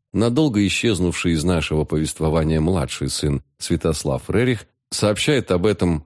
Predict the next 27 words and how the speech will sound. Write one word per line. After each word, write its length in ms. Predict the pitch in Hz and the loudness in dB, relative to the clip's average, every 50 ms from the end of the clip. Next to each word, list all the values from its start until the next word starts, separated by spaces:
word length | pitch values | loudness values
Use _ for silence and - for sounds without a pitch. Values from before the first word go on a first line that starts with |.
| _ _ | _ _
Калу 360 | - 110 104 98 90 85 80 | -2 0 2 2 4 4 4
Ринпоче 800 | 78 82 87 85 87 82 - 131 143 135 - - 71 65 - - _ _ _ | 4 2 2 2 0 0 0 -2 0 0 0 -2 -2 -2 -2 -6 _ _ _
невероятные 760 | 98 98 101 101 101 95 90 98 120 135 - - 127 127 127 | 0 2 4 4 2 2 2 2 2 0 0 0 0 0 0
подробности, 800 | - - 135 131 135 110 76 58 57 55 - - - 58 55 - - _ _ _ | 0 -2 -2 0 0 0 0 -2 -4 -8 -10 -10 -10 -10 -10 -10 -12 _ _ _
относящиеся 920 | 73 73 - 85 78 - 98 101 98 90 - - 92 90 82 - - 90 71 | -6 -2 0 -2 0 2 2 0 0 0 0 0 0 0 0 0 -2 -2 -2
к 60 | - | -2
тому 280 | - 85 80 82 80 | 0 0 2 2 0
периоду, 600 | 73 - 76 71 80 98 117 123 110 135 131 113 - _ _ _ | 0 0 0 0 2 2 2 2 2 0 0 -2 -4 _ _ _
когда 300 | - - 82 82 82 78 | -2 0 2 2 2 0
Святослав 680 | - - 85 - 78 71 - - 85 98 120 110 90 | 0 -2 -2 -2 -2 -4 -2 -2 0 0 0 0 0
жил 320 | 71 78 95 107 104 - - | 0 0 0 0 0 -2 -6
в 120 | - - | -14 -16
Кулу. 440 | - - 87 67 62 58 55 - - _ _ _ _ _ _ _ - | -4 -2 -2 -2 -2 -4 -6 -8 -12 _ _ _ _ _ _ _ -6
Двадцать 380 | 78 87 127 131 - 110 - | -2 0 0 0 0 -2 0
восьмое 400 | 90 82 78 - 80 73 67 65 | 0 0 0 0 0 0 0 0
мая 340 | 64 78 98 123 127 120 101 - _ _ _ | 0 0 2 2 0 -2 -4 -6 _ _ _
тысяча 360 | - 113 120 107 - - - | -2 0 0 0 0 -2 -2
девятьсот 540 | 87 82 82 85 - - 107 104 - - _ | -2 0 0 -2 0 0 0 -2 -2 -6 _
тридцать 320 | - 98 101 101 - - - | 0 0 0 2 0 -2 -2
шестого 480 | - 95 85 - - 85 78 80 80 | -2 -2 -2 0 -2 -2 0 0 -2
года. 340 | 69 - 55 - - - - _ _ _ _ _ _ _ _ _ _ _ _ _ _ _ _ | -2 -2 -4 -6 -8 -12 -14 _ _ _ _ _ _ _ _ _ _ _ _ _ _ _ _
Лама, 380 | - 85 90 95 95 90 85 82 | -2 0 2 2 2 2 0 0
которого 420 | - 82 - - 82 82 80 82 | 0 -2 0 0 2 2 2 2
считают 520 | 80 - - 80 - 85 80 78 76 - - | 0 0 -2 -2 0 0 0 0 0 0 -2
воплощением 760 | 78 76 - 80 80 76 - - 90 82 73 71 71 71 73 | -4 -2 0 0 0 0 0 0 0 0 2 2 0 2 0
этого 280 | 76 73 - 69 65 65 | 0 0 -2 -4 -4 -4
святого, 640 | - - 71 69 - - 107 107 80 67 60 - | -4 -4 -6 -6 -2 0 0 0 0 -2 -4 -6